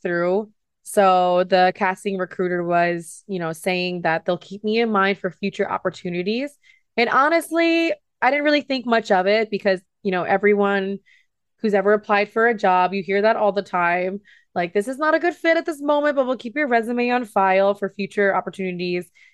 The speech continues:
And then you, like, never hear back from them. So <laughs> that really, I really thought I was never gonna hear back from them ever. Fast forward two years later, I actually had just ended my seven and a half year relationship, actually. And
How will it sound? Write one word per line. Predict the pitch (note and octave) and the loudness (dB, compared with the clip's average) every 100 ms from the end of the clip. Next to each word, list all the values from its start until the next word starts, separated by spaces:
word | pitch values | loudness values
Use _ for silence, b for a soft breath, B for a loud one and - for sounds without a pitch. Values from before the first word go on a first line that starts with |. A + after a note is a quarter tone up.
| b | b
And | - | -4
then | G3+ | -2
you, | A3 | 0
like, | C#4 B3 | -2 0
never | G3 F3+ | 0 0
hear | F3 F3 | 0 0
back | E3 D#3+ | 0 -2
from | - | -6
them. | C3 - G3 | -12 -12 -8
So | - F#3+ F3+ F#3 | 0 2 4 2
<laughs> | B3 _ _ - | -2 _ _ -2
that | B3 A#3 | 0 2
really, | A#3 B3 | 2 4
I | G#3+ | 2
really | G#3+ A3+ A#3 | 2 2 2
thought | G#3+ G3+ | 2 4
I | F#3+ | 4
was | G3 | 2
never | G3 F#3 | 0 -2
gonna | F#3 F#3 | -2 -2
hear | F3+ | -2
back | F3 E3 E3 | 0 0 -2
from | F3 | -6
them | E3+ - - | -6 -8 -2
ever. | F3+ D3+ G3 - | -2 -2 -6 -2
Fast | F#3+ G3+ | -2 -2
forward | A#3+ A#3 A#3+ A#3 | 2 4 4 2
two | - G#3 | -2 -4
years | G#3 A3 | -2 -2
later, | G3 F3+ F3+ F#3+ G#3 _ _ _ - | -2 0 2 2 0 _ _ _ -2
I | G3 | -2
actually | G3+ A#3 | 0 0
had | G#3 G3 | 0 0
just | F#3+ F#3+ F#3 - | 0 0 0 -4
ended | G3 F#3+ G3+ | -2 2 2
my | F#3+ F#3 F3+ | 2 0 -4
seven | - - A3 C#4 | -10 -2 0 0
and | D#4+ | -2
a | |
half | B3 G#3+ G#3+ | 0 -2 0
year | G3 F#3+ F3+ F#3 | 2 4 2 0
relationship, | G3 F3+ E3+ F3+ E3 C#3 | -4 -6 -6 -8 -8 -6
actually. | E3+ E3 - D#3+ E3+ - b b b - | -6 -8 -10 -12 -12 -18 b b b -2
And | F#3+ F#3 F3+ F3+ F3 | 2 2 2 0 -6